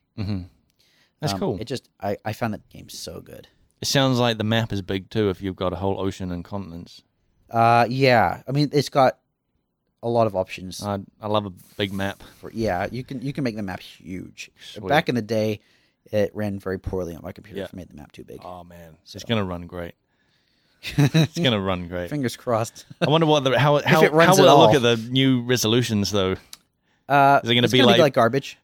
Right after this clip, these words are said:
Speaker 1: be
Speaker 2: Yeah.
Speaker 1: like the, uh, Diablo two effect where you
Speaker 2: <laughs>
Speaker 1: put it on, you're like, "Oh, God."
Speaker 2: <laughs> What am I looking at? Uh, maybe. I mean, it's all three D.
Speaker 1: Oh,
Speaker 2: It's,
Speaker 1: really?
Speaker 2: it's not, yeah, it's not, it's not like, uh, it's
Speaker 1: Okay.
Speaker 2: not sprites and, and isometric. It's all
Speaker 1: Okay.
Speaker 2: three D. It's just the three D models were kinda low poly.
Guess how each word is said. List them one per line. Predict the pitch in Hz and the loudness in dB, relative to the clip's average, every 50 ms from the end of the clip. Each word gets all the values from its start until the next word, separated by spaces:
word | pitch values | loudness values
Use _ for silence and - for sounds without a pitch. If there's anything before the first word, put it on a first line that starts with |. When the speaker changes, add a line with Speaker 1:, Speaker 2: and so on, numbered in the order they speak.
| - | -2
Speaker 1:
be | 120 135 | 2 4
Speaker 2:
Yeah. | 127 127 | 4 6
Speaker 1:
like | 120 120 123 | 4 4 2
the, | 120 117 113 110 | 2 2 4 4
uh, | 110 107 107 104 104 104 107 - 76 - _ _ _ _ _ | 4 4 4 4 2 2 0 -2 -6 -14 _ _ _ _ _
Diablo | 127 123 117 113 110 113 113 | -2 0 0 2 0 0 -2
two | - - 123 120 120 117 | 0 0 2 2 2 2
effect | 120 113 - 120 120 131 - - | 0 -2 0 0 0 0 0 -2
where | 123 117 | 0 0
you | 110 110 110 | 0 0 0
Speaker 2:
<laughs> | 110 | 0
Speaker 1:
put | 110 135 123 107 107 - | 0 -2 -2 -2 0 0
it | 123 | 2
on, | 120 123 131 | 2 2 2
you're | 127 120 | 2 2
like, | 123 135 | 4 6
"Oh, | 202 262 226 | 6 6 6
God." | 160 123 135 175 233 233 - - - - 139 127 - 185 156 135 - - 147 160 127 | 4 4 2 4 4 4 2 0 0 0 0 2 4 2 2 2 0 0 0 0 -2
Speaker 2:
<laughs> | - - | -2 -6
What | 135 123 151 247 320 262 | -4 4 6 8 8 8
am | 262 196 | 8 6
I | 190 175 | 6 6
looking | 175 165 - - 220 175 139 | 4 2 -2 -4 -4 -2 -2
at? | 117 110 - - 214 - _ _ - | -4 -4 -8 -12 -14 -14 _ _ 0
Uh, | 123 123 127 131 113 | 2 4 4 4 2
maybe. | 123 127 123 120 107 101 90 - - - | 2 2 2 2 0 0 -4 -4 -4 -4
I | 143 | -2
mean, | 143 160 165 | -2 0 -2
it's | 170 165 - | -2 0 2
all | 202 190 185 | 2 2 2
three | 185 - - 156 143 127 | 0 -4 -2 -2 -2 0
D. | 123 113 107 107 110 _ _ _ _ _ _ _ _ _ _ _ _ _ | 0 -2 -2 -4 -8 _ _ _ _ _ _ _ _ _ _ _ _ _
Speaker 1:
Oh, | 160 160 208 214 | 0 2 2 2
Speaker 2:
It's, | 180 131 | 2 2
Speaker 1:
really? | 160 190 180 160 | 2 4 4 4
Speaker 2:
it's | 160 - | 2 2
not, | - | 2
yeah, | 143 135 123 - | 2 2 2 2
it's | - 131 - - | 0 -4 -8 -8
not, | 165 - - - | -8 -10 -8 -10
it's | 131 - | -8 -6
not | - 151 143 | -6 -2 -2
like, | 131 120 - | -2 -2 -4
uh, | - - 113 107 104 104 | -4 -4 -2 0 2 2
it's | 98 87 | 0 0
Speaker 1:
Okay. | |
Speaker 2:
not | - - | -2 -2
sprites | - - - 113 101 98 - - - | -4 -4 -2 -2 -2 -4 -6 -12 -14
and, | 92 90 87 87 - _ | -14 -14 -14 -16 -18 _
and | 95 101 - | -18 -14 -10
isometric. | - 98 - - 92 95 90 - - 104 - | -10 -10 -10 -10 -10 -12 -12 -14 -18 -18 -14
It's | - 113 | -10 -10
all | 123 | -8
Speaker 1:
Okay. | 127 - 87 85 | -4 -4 -4 -4
Speaker 2:
three | 87 87 82 | -4 -6 -10
D. | - - - - - _ _ _ _ _ _ _ _ _ - | -14 -18 -20 -20 -20 _ _ _ _ _ _ _ _ _ -14
It's | 117 - | -8 -6
just | - 123 - | -6 -6 -6
the | 123 | -6
three | - 127 120 | -4 -2 -2
D | 110 | -2
models | 101 90 92 95 - - - | -2 -2 -4 -4 -6 -8 -12
were | - | -14
kinda | - 101 95 | -12 -12 -10
low | 85 80 76 | -10 -10 -10
poly. | - - - 64 - - | -10 -12 -14 -14 -16 -18